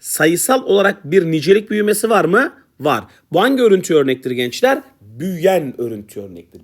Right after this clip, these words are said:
Büyüyen örüntü örnektir. Ya da bak, bir kutucuk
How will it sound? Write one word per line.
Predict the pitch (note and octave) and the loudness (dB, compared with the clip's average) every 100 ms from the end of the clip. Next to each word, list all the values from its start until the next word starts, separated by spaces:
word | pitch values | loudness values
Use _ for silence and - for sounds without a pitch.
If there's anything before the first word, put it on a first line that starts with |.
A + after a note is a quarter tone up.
| - | -14
Büyüyen | C3+ A#2 C3+ A3+ B2+ - _ | -10 -6 -4 -4 -8 -16 _
örüntü | D3+ C#3 A#2 - | -2 0 -2 -8
örnektir. | G2 F2 - G2 | -12 -12 -16 -6
Ya | B2 B3+ | 0 2
da | C4 C3+ - _ _ _ _ _ - | 2 -2 -8 _ _ _ _ _ -14
bak, | G2+ - _ _ _ _ _ _ _ _ _ _ _ | -14 -14 _ _ _ _ _ _ _ _ _ _ _
bir | D3 E3+ | -2 -2
kutucuk | F#3 - G3+ A3 - | -4 -6 -4 -4 -10